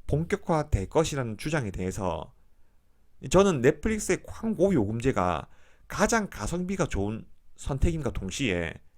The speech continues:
이 티비 케이블 시장에서 스트리밍 시장으로 엄청난 자금이 옮겨가고 있는 시점에서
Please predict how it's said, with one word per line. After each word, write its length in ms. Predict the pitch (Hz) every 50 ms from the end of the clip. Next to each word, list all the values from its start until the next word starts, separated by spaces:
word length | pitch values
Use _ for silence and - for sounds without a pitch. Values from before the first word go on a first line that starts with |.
| - - _ - - - - - -
이 80 | 143
티비 360 | 143 - - 220 247 240 220 -
케이블 320 | - 190 196 214 220 202
시장에서 640 | - - 156 160 156 156 143 156 147 143 139 143 - - - - -
스트리밍 540 | - - - - - 208 226 220 220 214 185
시장으로 680 | 165 - - 127 120 123 127 113 104 95 92 87 - - - - - - - - - - -
엄청난 560 | - 180 185 180 - - 240 240 247 247 220
자금이 580 | - - - 120 110 117 156 151 143 143 143 139 - - - - - - - -
옮겨가고 680 | 214 233 247 254 233 220 190 - 147 131 120 120 117 113
있는 340 | 101 92 98 107 110 110 113
시점에서 840 | - - - - 131 101 95 90 - 92 90 90 90 82 82 -